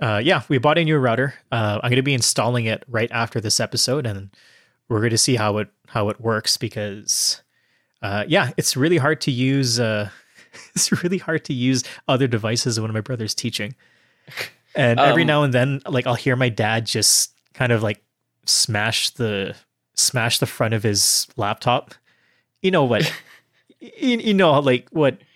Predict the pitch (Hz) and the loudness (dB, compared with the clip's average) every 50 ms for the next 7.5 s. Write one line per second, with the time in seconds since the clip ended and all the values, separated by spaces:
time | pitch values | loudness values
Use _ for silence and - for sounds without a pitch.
0 | _ _ _ _ _ - 127 131 131 123 120 123 120 113 117 107 107 113 120 113 | _ _ _ _ _ -4 -2 0 0 2 2 0 2 2 0 0 0 0 -2 -2
1 | 117 120 127 120 123 127 - - - - - - - - - 143 147 135 120 123 | -2 -2 0 0 0 -2 -4 -8 -16 -20 -16 -14 -14 -2 2 4 4 6 6 4
2 | 113 120 101 - - - - - - - - - - 165 143 135 139 131 127 139 | 4 4 2 2 0 -2 -4 -4 -6 -6 -6 -2 2 2 4 4 4 2 2 2
3 | 135 135 156 156 127 170 160 160 160 170 - 175 165 - 220 185 180 165 - - | 2 4 2 2 2 2 2 4 4 4 4 4 4 2 2 2 2 2 2 2
4 | 143 139 143 151 143 147 143 135 127 - 147 131 120 - 127 127 127 127 127 127 | 2 2 2 2 2 2 0 0 0 -2 -2 -2 0 0 0 0 2 2 2 2
5 | 120 120 120 - - _ - 160 139 123 123 123 131 131 - 139 139 147 170 175 | 0 -4 -8 -14 -12 _ 0 2 2 4 2 2 0 0 0 0 0 0 0 -2
6 | - - - - - - _ _ - - 131 120 117 113 - 180 180 135 127 120 | -4 -10 -20 -20 -20 -20 _ _ -6 -4 -2 -2 -2 0 0 0 2 2 0 0
7 | 117 - 156 147 131 131 135 127 135 | -2 -2 -2 0 2 2 2 2 0